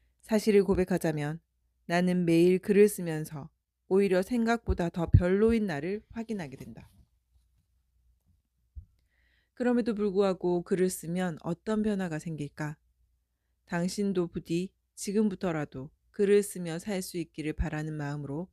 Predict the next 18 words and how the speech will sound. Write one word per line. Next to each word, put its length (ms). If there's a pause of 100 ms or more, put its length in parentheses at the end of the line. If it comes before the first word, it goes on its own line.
(480)
이해하기 520
쉽게 600
간단히 520
정리하면 560
이렇다. 480 (1040)
일. 260 (920)
글을 300
쓰면 500
생각보다 680
별로인 580
나를 260
마주한다. 680 (1300)
이. 300 (680)
그럼에도 460
매일 280
쓰면서 720 (140)
자존감이 800
탄탄해진다. 920